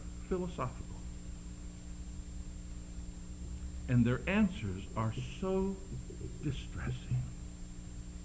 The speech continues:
None of them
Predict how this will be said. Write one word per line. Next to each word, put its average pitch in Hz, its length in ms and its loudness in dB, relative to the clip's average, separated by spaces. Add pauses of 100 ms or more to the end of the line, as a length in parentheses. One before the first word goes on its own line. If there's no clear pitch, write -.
(3250)
None 135 400 12
of 117 100 8
them - 60 -4